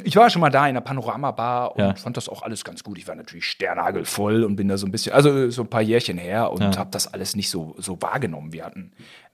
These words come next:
Speaker 1: der Kollege von der Requisite, der hat mich da irgendwie so dann am Türsteher v-, vorbeigelotst.
Speaker 2: <laughs>
Speaker 1: Scheinbar, ja.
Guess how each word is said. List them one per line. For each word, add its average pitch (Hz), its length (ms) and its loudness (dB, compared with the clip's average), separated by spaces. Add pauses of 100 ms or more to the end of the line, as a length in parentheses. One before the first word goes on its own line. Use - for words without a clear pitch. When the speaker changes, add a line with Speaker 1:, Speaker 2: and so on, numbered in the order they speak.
(160)
Speaker 1:
der - 80 -18
Kollege 165 400 2
von 170 140 -2
der 165 80 -2
Requisite, 160 420 -2
der 92 160 0
hat - 140 -6
mich 127 100 -4
da 117 140 -2
irgendwie 123 260 -4
so 113 160 -2
dann 110 320 0
am 113 400 -2
Türsteher 123 540 0
v-, - 200 -20
vorbeigelotst. 107 840 -2 (180)
Speaker 2:
<laughs> 113 180 -2
Speaker 1:
Scheinbar, 127 600 0
ja. 147 180 0